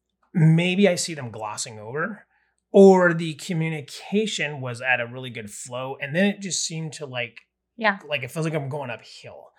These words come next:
Speaker 2: Yeah.
Speaker 1: Or, like, something has stalled out. So I think to me, when I ask that, instead of blatantly saying, "Hey, are you still paying attention?"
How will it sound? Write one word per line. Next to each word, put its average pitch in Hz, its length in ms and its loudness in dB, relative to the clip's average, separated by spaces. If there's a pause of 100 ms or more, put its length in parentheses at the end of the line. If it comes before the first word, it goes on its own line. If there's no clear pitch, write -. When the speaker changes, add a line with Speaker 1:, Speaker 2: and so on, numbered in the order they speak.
(140)
Speaker 2:
Yeah. 233 180 4
Speaker 1:
Or, 170 260 6
like, 151 180 -4
something 175 240 -6
has 143 160 -2
stalled 117 340 -6
out. 101 300 -6
So 147 120 -8
I 131 80 -8
think 208 280 0
to 170 120 -8
me, 165 220 -4
when 139 140 -6
I 123 260 -4
ask 139 400 -4
that, 107 460 -10 (720)
instead - 640 6
of 202 120 4
blatantly 156 440 -6
saying, 127 260 -6
"Hey, 202 160 8
are 165 60 6
you 170 120 2
still 170 200 4
paying 165 180 4
attention?" 117 580 -6